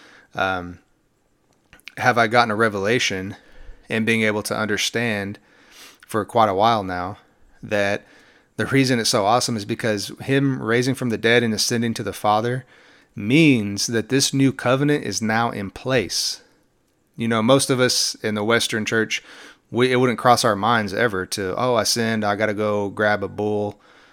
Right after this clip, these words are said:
somewhere and slaughter it and, you know, offer it to God as a sin sacrifice." We, that's not even really in our, in our library of thinking. But what we will do is, you know,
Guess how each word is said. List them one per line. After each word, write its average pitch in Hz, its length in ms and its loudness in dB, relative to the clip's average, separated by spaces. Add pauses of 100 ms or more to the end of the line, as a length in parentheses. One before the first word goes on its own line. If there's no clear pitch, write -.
(120)
somewhere 107 520 2
and 95 140 -2
slaughter 101 460 0
it 101 160 -4
and, 95 340 -6
you 101 80 -6
know, 95 100 -4
offer 98 280 -2
it - 60 -8
to 107 60 -8
God 110 280 2
as 104 80 -6
a 101 80 -6
sin 117 240 0
sacrifice." - 680 -6 (960)
We, 113 200 0
that's 113 280 -2
not 117 160 2
even 110 160 0
really 110 320 2
in 107 120 0
our, 95 300 -2
in 107 140 -6
our 95 140 0
library 104 540 2
of 90 80 -6
thinking. 90 420 -6 (600)
But 131 400 10
what 120 160 2
we 113 120 0
will 165 260 6
do 110 360 4
is, 101 420 -4 (480)
you 107 120 -2
know, 98 460 -2